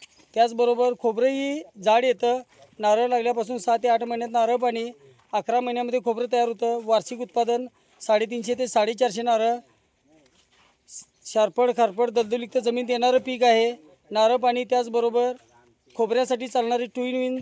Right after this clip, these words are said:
जात आहे. क्रॉस पॉलिनेशन हायब्रिड संकरित हे जे लोडिंग चाललेलं आहे बघू शकतो आपण. आता हे थप्पी लावायला चाललेलं आहे. याच गाडीमध्ये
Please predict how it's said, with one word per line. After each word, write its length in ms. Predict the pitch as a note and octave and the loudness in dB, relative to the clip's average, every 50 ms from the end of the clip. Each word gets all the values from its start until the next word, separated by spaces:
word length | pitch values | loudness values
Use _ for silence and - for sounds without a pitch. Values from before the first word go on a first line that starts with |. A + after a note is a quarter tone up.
| A#3 - _ G#3 | -10 -14 _ 0
जात 240 | F#3 A3+ A#3+ A#3+ - | 2 2 4 4 4
आहे. 220 | A#3+ A3+ A3+ A#3 | 4 4 4 0
क्रॉस 320 | A3+ - B3 A#3+ C4 A#3+ - | -2 -2 -2 -2 -2 -2 -2
पॉलिनेशन 600 | - B3 A#3 A#3 B3 A#3+ A#3+ A3 F#3+ A#3+ A#3 A3+ | -2 -2 -2 -2 -4 -4 -6 -4 -4 -6 -4 -4
हायब्रिड 360 | G3+ G#3 G3+ G3 A3 A#3+ A3+ | -4 -4 -4 -6 -8 -12 -10
संकरित 440 | G#3+ A#3 A#3+ A3 F#3 G#3 A#3+ B3 G#3+ D#3 _ _ _ _ _ _ _ _ - | -6 -6 -6 -6 -6 -6 -8 -8 -8 -10 _ _ _ _ _ _ _ _ -18
हे 180 | - - G#3 A3+ | -8 -6 -6 -4
जे 160 | G#3+ C4 B3+ | -2 -2 0
लोडिंग 240 | B3 A#3+ A#3 B3+ A3+ | 2 0 0 0 -2
चाललेलं 360 | - B3 A#3 A3 A#3 A#3 A#3+ | -2 -2 0 0 2 2 2
आहे 100 | A#3+ A#3+ | 2 2
बघू 220 | A3 G#3+ A3 A#3 | 0 -2 -4 -2
शकतो 240 | G#3 B3 A#3 - B3 | -4 -4 -2 0 0
आपण. 340 | A#3+ A3 G3+ A#3 A#3 A#3 A#3 - _ _ _ _ _ _ _ _ - | 0 2 2 0 -2 -2 -4 -10 _ _ _ _ _ _ _ _ -10
आता 120 | G3 G3 | -4 -4
हे 60 | A#3 | -4
थप्पी 260 | A3+ A3+ A#3 - B3 A#3+ | -4 -4 -6 -6 -2 0
लावायला 240 | A#3+ A#3+ A#3+ A#3 | 2 2 2 0
चाललेलं 320 | - B3 A#3 A3 A3+ A3+ A3+ | -2 -4 -2 -2 -2 0 0
आहे. 160 | A3+ A#3 A#3+ A#3+ _ _ _ _ _ _ _ - | -2 -4 -6 -10 _ _ _ _ _ _ _ -2
याच 180 | G3+ A3 A#3 A3+ | -2 0 0 2
गाडीमध्ये 580 | A#3+ A#3 A3 A#3 A#3 A#3 G#3 A#3 A#3+ B3 B3+ | 0 0 0 0 -2 -2 0 0 0 0 -2